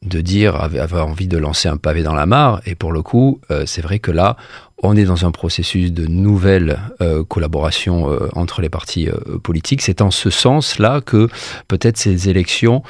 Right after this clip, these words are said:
toutes confondues, euh, même si c'est un petit peu, euh, aléatoire de dire ça, permettent une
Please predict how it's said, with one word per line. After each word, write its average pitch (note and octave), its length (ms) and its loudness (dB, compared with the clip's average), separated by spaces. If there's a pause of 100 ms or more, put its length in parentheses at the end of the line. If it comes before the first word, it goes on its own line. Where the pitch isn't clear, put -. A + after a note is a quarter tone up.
(480)
toutes - 260 0
confondues, G#2+ 1200 2
euh, D#2 200 -2
même F2 220 -4
si - 160 -8
c'est - 240 -6
un E2 40 -2
petit F2+ 200 -8
peu, E2+ 240 0
euh, F2 60 0 (420)
aléatoire E2+ 400 0
de E2+ 100 0
dire D#2+ 220 -2
ça, C3+ 260 4 (1000)
permettent B2 500 2 (240)
une F2+ 380 2